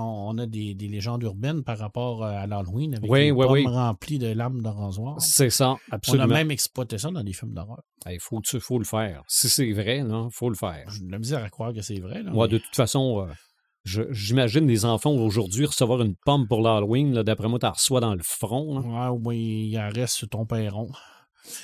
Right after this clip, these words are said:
Speaker 2: Peut-être.
Speaker 1: <laughs>
Speaker 2: L'autre éléphant dans la pièce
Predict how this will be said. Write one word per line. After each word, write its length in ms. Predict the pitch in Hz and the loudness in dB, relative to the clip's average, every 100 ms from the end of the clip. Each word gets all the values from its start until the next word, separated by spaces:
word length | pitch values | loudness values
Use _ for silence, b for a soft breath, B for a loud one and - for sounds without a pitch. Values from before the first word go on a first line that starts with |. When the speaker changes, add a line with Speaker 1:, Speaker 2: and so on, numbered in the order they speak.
| B - | B 0
Speaker 2:
Peut-être. 500 | 135 117 90 - - | 2 2 -2 -12 -6
Speaker 1:
<laughs> 560 | 156 - - 147 - - | -4 -4 -4 -4 -4 2
Speaker 2:
L'autre 480 | 120 175 269 233 190 | 6 6 6 4 4
éléphant 340 | 190 - 202 | 4 4 4
dans 120 | 170 | 6
la 120 | 143 | 4
pièce 580 | - 139 147 - - - | 4 4 6 6 4 2